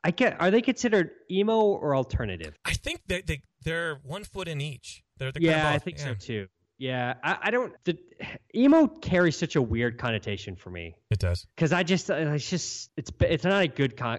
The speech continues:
Speaker 1: connotation. Like, it, it makes me think of, like, like, those kids from high school that were super dramatic and wore eyeliner, you know,
Speaker 2: Yeah.
Speaker 1: the, like, guys, and, like, had weird hair.
Speaker 2: Uh-huh.
Speaker 1: And, like, I, I don't know, but, like, some emo music is really good. Um, I just,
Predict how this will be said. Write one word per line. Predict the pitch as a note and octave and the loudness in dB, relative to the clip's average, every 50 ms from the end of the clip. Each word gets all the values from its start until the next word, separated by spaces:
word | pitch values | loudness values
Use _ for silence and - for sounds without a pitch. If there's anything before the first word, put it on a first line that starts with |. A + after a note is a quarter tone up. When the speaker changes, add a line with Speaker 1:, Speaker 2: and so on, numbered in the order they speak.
| - - | -8 -8
Speaker 1:
connotation. | - B2 A2+ G#2+ G2+ A2+ G#2 G2 - - G2+ | -6 -4 -4 -4 -2 -2 -4 -4 -4 -6 -6
Like, | F#2+ F#2+ F#2 - | -6 -4 -4 -4
it, | A#2+ - | -4 -4
it | - C3+ C3 | -4 -2 0
makes | C3+ C#3+ C#3 - - | 0 0 0 0 0
me | D3+ B2 | 0 0
think | - - B2+ A2 | 2 0 0 0
of, | - A2 G2 A2 | 0 -2 0 0
like, | G#2+ G2 F#2+ F#2+ - - _ _ - | 0 0 0 -4 -6 -14 _ _ -4
like, | A#2+ A#2+ A2 | -4 -2 0
those | - B2+ A#2 A#2+ | 0 0 0 0
kids | - - E3 D3+ B2+ - | 0 0 0 0 0 0
from | - C#3+ B2+ | 0 0 0
high | G#2 A2 A#2 A2+ | 0 0 -2 -2
school | G#2+ - - - B2+ A2+ A2+ A2 G#2+ G#2+ G#2+ G#2 F2+ | -2 -4 -6 -4 -2 0 0 0 0 0 -2 -2 -2
that | G#2+ G#2 G2+ F#2 - - - | -2 -4 -4 -4 -8 -10 -10
were | C3+ A#2+ G2 | -10 -8 -8
super | - - - - B2+ - - B2 | -8 -6 -4 -2 0 0 0 0
dramatic | - B2 A2 G#2 G#2 G#2 G#2+ G#2 G2 - | 0 0 0 0 0 0 0 0 -2 -2
and | A2 G2+ | -2 0
wore | G2+ G2+ G2 | 2 2 0
eyeliner, | D#2+ F#2 G2 G2+ G2 G2 G2 G2 F#2+ F#2+ F#2 F#2 F#2+ - - | 0 0 -2 -2 -2 -2 -2 -2 -2 -2 -2 -4 -6 -6 -2
you | A2 G#2+ | 0 0
know, | G#2+ | 2
Speaker 2:
Yeah. | G#2 G2 | 2 0
Speaker 1:
the, | F#2 F#2+ | 0 -2
like, | F2+ F2+ - _ _ | -2 -4 -6 _ _
guys, | - F#2 F2+ F2+ F2+ F2+ F2+ F2 - - - - | -4 -2 0 0 0 0 0 -2 -4 -6 -8 -8
and, | - G2 F#2 F#2 | -6 -4 -4 -2
like, | F#2 F2+ F2 - - - | -2 -4 -4 -6 -10 -8
had | - - G#2 G#2 F#2+ | -4 -2 -2 -2 -2
weird | F#2+ F2+ F#2+ F#2+ F#2 F#2 F2+ E2 | -4 -4 -2 0 0 0 -2 -2
hair. | - G#2 F#2+ F2+ F2+ F2+ F2 F2 F#2 F#2 - _ _ _ - | -2 -2 0 0 0 0 0 0 -2 -4 -6 _ _ _ -4
Speaker 2:
Uh-huh. | A2+ A2 D#3 F3+ | -2 -2 -2 -2
Speaker 1:
And, | G2+ F#2+ | -2 -2
like, | F#2 F#2 F#2 - _ - | -2 -2 -4 -4 _ -4
I, | G#2+ G#2 - - | -4 -4 -2 -2
I | A#2 B2 | 0 2
don't | B2 A#2+ | 2 4
know, | A2+ A2 G2 F2+ | 4 4 2 2
but, | F#2+ B2 B2 | 0 -2 0
like, | A2+ A#2+ A2+ A2+ - _ | 0 -2 -2 -4 -6 _
some | - - F#3 F#3+ G3+ | -4 0 2 4 6
emo | G#3 A3 G#3 F#3 | 6 6 6 6
music | E3 F3 F#3 C#3+ B2+ - | 6 4 4 2 0 -4
is | - - | -4 -2
really | C#3+ A#2+ A2+ G#2 F#2+ F2+ | 0 0 0 0 -2 -2
good. | - - C3 A#2+ G2+ F2+ E2 D#2+ - - - | -2 0 2 2 2 0 -2 -6 -10 -8 -4
Um, | A#2 A2 G#2+ G2+ G2+ G2 - | -2 -2 0 -2 -2 -4 -4
I | A2 A#2 | -4 -4
just, | G2+ A2+ G2 | -2 -4 -6